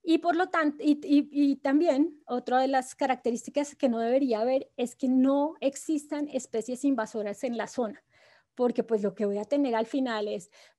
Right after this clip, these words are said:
paso de un área degradada, no sé, por ganadería, a un área invadida por otras especies que estén en las inmediaciones.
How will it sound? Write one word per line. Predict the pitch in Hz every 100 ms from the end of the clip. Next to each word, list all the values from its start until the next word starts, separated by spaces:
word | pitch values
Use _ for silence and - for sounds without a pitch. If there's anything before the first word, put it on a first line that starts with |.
| -
paso | 254 247 277
de | 294
un | 269 247
área | 240 240 254
degradada, | 262 269 247 214 208 208
no | 226 233
sé, | - 220
por | - 190
ganadería, | 196 196 214 240 294 277 277 320 - _ _
a | 254 254 311 -
un | 277 254
área | 226 220 220 226 233
invadida | 294 254 226 208 220 220 214
por | 208 226
otras | 214 208 202
especies | 233 - 208 214 208
que | 240
estén | - 214 214
en | 254 226
las | 226 -
inmediaciones. | 226 220 208 196 - - _ _